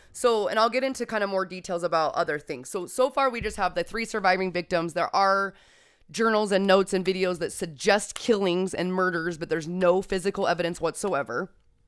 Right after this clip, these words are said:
So for his daughter, Jessie, um,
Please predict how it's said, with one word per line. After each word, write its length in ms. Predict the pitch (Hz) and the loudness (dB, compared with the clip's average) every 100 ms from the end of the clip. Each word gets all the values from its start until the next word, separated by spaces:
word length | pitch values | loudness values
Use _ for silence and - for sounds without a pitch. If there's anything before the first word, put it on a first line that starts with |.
| _ _ _ - _ _ - _ | _ _ _ -20 _ _ -20 _
So 160 | - 214 | -2 0
for 200 | 220 208 | 0 0
his 100 | 208 | 4
daughter, 300 | 226 254 240 | 6 6 2
Jessie, 580 | 196 196 196 170 165 - - _ _ - | 2 0 0 -6 -8 -12 -20 _ _ 2
um, 720 | 196 175 170 160 160 160 | 4 4 2 0 -2 -6